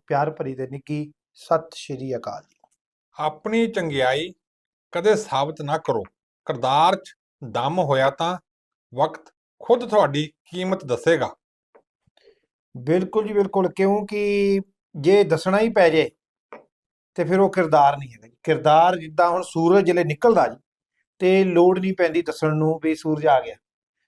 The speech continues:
Speaker 1: ਸੋ ਇਸੇ ਹਿਸਾਬ ਨਾਲ ਤੇ ਕਿਸੇ ਵੀ ਇਨਸਾਨ ਨੂੰ, ਚਾਹੇ ਭਾਜੀ, ਇਹਨੂੰ ਮੈਂ ਥੋੜਾ ਲੇਟਰ ਕਰ ਦੇਣਾ, ਜੋ ਅੱਜ ਇਲੈਕਸ਼ਨ ਦੀ ਚਲੋ VOTING ਚੱਲ ਰਹੀ ਆ, ਤੇ ਇਸ ਤੋਂ ਬਾਅਦ ਚਲੋ ਥੋੜੇ ਚਿਰ, ਟਾਈਮ ਬਾਅਦ ਸ਼ਾਮ ਤੱਕ ਰਿਜ਼ਲਟ ਵੀ ਆ ਜਾਣੇ ਆ।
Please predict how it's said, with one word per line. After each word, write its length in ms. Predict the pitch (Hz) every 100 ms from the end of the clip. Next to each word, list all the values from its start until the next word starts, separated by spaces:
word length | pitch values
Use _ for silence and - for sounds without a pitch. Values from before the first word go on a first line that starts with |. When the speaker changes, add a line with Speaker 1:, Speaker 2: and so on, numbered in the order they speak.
| _
Speaker 1:
ਸੋ 180 | 185 180
ਇਸੇ 180 | 175 226
ਹਿਸਾਬ 300 | 220 214 185
ਨਾਲ 380 | 185 185 185 180 _ _ _ -
ਤੇ 80 |
ਕਿਸੇ 360 | 165 185 220 226
ਵੀ 100 | 226
ਇਨਸਾਨ 420 | 214 190 160 160
ਨੂੰ, 260 | 156 147 143
ਚਾਹੇ 460 | 170 165 185 180 160
ਭਾਜੀ, 320 | - 160 185
ਇਹਨੂੰ 140 | 185
ਮੈਂ 240 | 175 170 160
ਥੋੜਾ 220 | 151 160
ਲੇਟਰ 320 | 147 143 165
ਕਰ 200 | 165 151
ਦੇਣਾ, 180 | 151 165
ਜੋ 360 | 165 160 156 143
ਅੱਜ 140 | 139 156 156 _ _ _ _
ਇਲੈਕਸ਼ਨ 360 | 147 143 147 151
ਦੀ 60 |
ਚਲੋ 160 | 147 151
VOTING 320 | 143 143 156
ਚੱਲ 160 | 147 139
ਰਹੀ 220 | 165 175
ਆ, 120 | 147 _ _ _ _ -
ਤੇ 80 |
ਇਸ 100 | 147
ਤੋਂ 140 | 147 160
ਬਾਅਦ 160 | 156
ਚਲੋ 160 | 156 147
ਥੋੜੇ 200 | 151 170
ਚਿਰ, 720 | 156 151 165 - - 143 147
ਟਾਈਮ 320 | 147 139 143
ਬਾਅਦ 360 | 139 156 151 143
ਸ਼ਾਮ 260 | - 131 131
ਤੱਕ 200 | 139 139
ਰਿਜ਼ਲਟ 340 | 131 139 165
ਵੀ 120 | 185
ਆ 140 | 165 143
ਜਾਣੇ 260 | 147
ਆ। 40 | 151